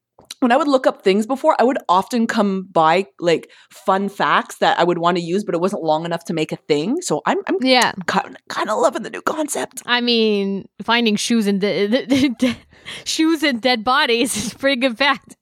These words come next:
Speaker 1: Pretty interesting.
Speaker 2: <laughs> Okay. Uh, do you wanna talk about your things?
Speaker 1: Let's talk about our things.
Speaker 2: Do you wanna go first, or do I go first?
Speaker 1: I don't know. Who went first last time?
Speaker 2: I never remember. But I think that you have an in the news today.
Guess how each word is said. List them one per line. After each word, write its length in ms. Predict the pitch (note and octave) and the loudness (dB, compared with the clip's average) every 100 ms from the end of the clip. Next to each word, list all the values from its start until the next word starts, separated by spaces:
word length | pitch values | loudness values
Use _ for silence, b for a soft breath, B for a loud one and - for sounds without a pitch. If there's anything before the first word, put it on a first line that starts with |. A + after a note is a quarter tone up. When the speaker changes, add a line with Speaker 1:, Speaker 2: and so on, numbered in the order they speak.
| A4 | 0
Speaker 1:
Pretty 220 | G4 A#3 A#3+ | 4 6 6
interesting. 640 | A#3 C#4 - C#5 F#3 D3+ | 4 2 4 2 2 -4
Speaker 2:
<laughs> 40 | _ _ _ b b b b b A#4 B B B G#4+ F#4+ - | _ _ _ b b b b b -14 B B B -10 -10 -2
Okay. 280 | D4+ D4 - - - B B3 - | 0 0 -2 -8 -20 B -20 -12
Uh, 420 | - B3+ C4 C4 A3+ | -4 -2 0 -2 -2
do 120 | A#3+ | -2
you 60 | |
wanna 160 | B3 C4+ | 0 0
talk 100 | D4+ | 0
about 120 | F4+ E4 | 0 0
your 180 | E4+ | 0
things? 340 | B3+ A3 G#3 G3 | -2 -2 0 2
Speaker 1:
Let's 180 | C4+ E4 | 0 2
talk 200 | A3 F#3+ | 2 2
about 200 | G3 G3 | 2 2
our 120 | A#3 | 2
things. 1000 | C#4 - D#3 E3 D3+ D3 D3+ D#3 D#3+ E3+ | -2 -2 -2 0 -4 -6 -8 -8 -10 -12
Speaker 2:
Do 80 | - - - | -14 -8 0
you 80 | |
wanna 80 | A#3 | 2
go 120 | C#4 | 4
first, 340 | E4 G#3+ G#3+ - | 2 2 2 0
or 40 | |
do 80 | G#3 | 2
I 100 | F#3+ | 2
go 120 | E3+ | 0
first? 340 | - - - B3 | -6 -10 -8 -2
Speaker 1:
I 40 | |
don't 80 | D4 | 2
know. 120 | A#3 | 2
Who 80 | G3+ | 2
went 180 | B3+ C4 | -2 -2
first 200 | C#4+ G3 | -6 -4
last 240 | G3+ - | -6 -6
time? 220 | - E3+ - _ _ _ _ _ _ _ _ _ - - | -12 -12 -18 _ _ _ _ _ _ _ _ _ -20 -10
Speaker 2:
I 100 | F#3+ | 0
never 320 | G3+ F#3+ F3 | 2 4 2
remember. 580 | E3+ D#3+ D#3+ - - E3 B B B - | 0 -2 -4 -4 -6 -8 B B B -4
But 140 | A#3+ | 0
I 100 | B3+ | 0
think 200 | D4 E4+ | -2 -2
that 120 | F4+ | -2
you 200 | A#3+ B3+ | 0 0
have 220 | C4 B3 | 2 0
an 100 | A#3+ | 0
in 120 | B3 A#3+ | 0 2
the 80 | |
news 240 | A#3+ B3 D4 | 0 0 0
today. 280 | F4+ F4+ | 0 0